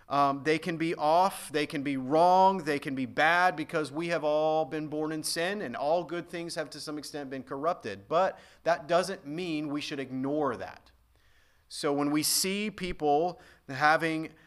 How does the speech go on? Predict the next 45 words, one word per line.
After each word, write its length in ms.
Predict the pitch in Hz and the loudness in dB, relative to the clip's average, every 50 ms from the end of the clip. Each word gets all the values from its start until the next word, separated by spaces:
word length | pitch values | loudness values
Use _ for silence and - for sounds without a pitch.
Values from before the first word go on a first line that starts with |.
| _ _ _ | _ _ _
uh, 260 | 143 135 131 - - 135 | -4 -2 -2 -2 -4 -6
feelings 640 | - - - 175 175 190 190 190 190 190 185 151 | -10 -10 -8 -2 0 2 2 2 2 2 2 0
of 160 | 170 147 135 120 | 0 0 0 0
good 340 | 110 165 180 185 190 190 | 0 2 4 4 4 4
or 80 | 170 139 | 4 2
feelings 460 | - - 175 180 185 190 185 175 151 | 2 0 -4 -2 -2 -2 -2 -2 -4
of 100 | 165 139 | -4 -2
bad 360 | 123 156 156 165 170 175 170 | 0 2 4 6 6 6 4
or 80 | 147 127 | 4 2
wrestling 520 | 127 143 170 180 180 - 185 175 170 170 | 2 2 2 2 0 -2 -2 -2 -2 0
with 200 | 160 160 147 151 | 0 -2 -2 -2
life, 400 | 151 143 143 143 160 165 170 160 | 0 2 4 4 4 4 2 -4
it's 160 | 156 139 - - | -8 -12 -12 -8
good 240 | - 175 175 165 | -6 -4 -4 -4
for 180 | - - 165 165 | -4 -2 -2 -2
us 140 | 156 156 - | -2 -2 -4
to 100 | 151 127 | -6 -6
recognize 840 | 120 127 156 202 220 226 220 180 143 139 123 117 120 131 135 117 | -4 2 6 8 8 8 6 2 -2 0 0 2 2 0 0 -2
that, 220 | 135 147 160 160 - | -2 -2 -2 -2 -4
to 100 | 170 151 | -8 -8
see 420 | - - - - 226 226 214 156 | -8 -8 -6 -6 -6 -4 -2 0
it, 120 | 131 143 - | 0 0 -2
and 120 | 139 147 139 | -6 -10 -10
to 140 | 151 135 - | -8 -6 -4
actually 600 | 135 143 147 - - 160 151 139 139 139 135 131 - - - - - - _ _ | -4 -4 -4 -4 -6 -6 -4 -4 -4 -4 -6 -8 -12 -18 -20 -20 -20 -20 _ _
care 260 | - - 190 190 190 | -2 2 4 6 6
about 320 | 165 127 113 113 104 110 113 | 6 6 4 2 2 2 0
it. 140 | 135 147 - | -2 -4 -4
So 140 | - 170 | -4 -4
he's 120 | 156 139 - | -4 -4 -2
calling 360 | - - 160 175 196 202 180 | 0 2 2 2 2 0 -2
believers 360 | 139 135 127 123 120 139 123 | -4 -4 -4 -4 -6 -8 -10
to 100 | - 120 | -12 -14
be 140 | 107 113 117 | -14 -12 -12
sympathetic. 640 | 104 - 117 101 98 107 - - 160 156 120 110 - | -10 -10 -12 -14 -16 -14 -4 -2 -2 -2 -2 -4 -8
And 100 | 127 127 | -10 -8
then 100 | 151 180 | -6 -6
he 100 | 214 214 | -6 -6
says 480 | - - - 120 113 113 113 117 117 - - _ - - - - - _ _ _ _ | -6 -6 -6 -4 -4 -4 -4 -6 -8 -10 -16 _ -20 -20 -20 -20 -20 _ _ _ _
that 300 | 117 123 123 120 - 127 | -4 -4 -4 -4 -6 -8
we 140 | 127 120 117 | -8 -8 -6
are 80 | 120 | -8
to 120 | 117 - 117 | -8 -10 -12
be 400 | 101 117 113 113 113 110 110 - - | -12 -10 -10 -8 -8 -10 -10 -12 -16
brotherly. 720 | 117 107 117 117 127 147 165 160 151 127 117 107 98 90 | -18 -16 -6 4 8 8 8 8 6 2 -2 -2 -6 -10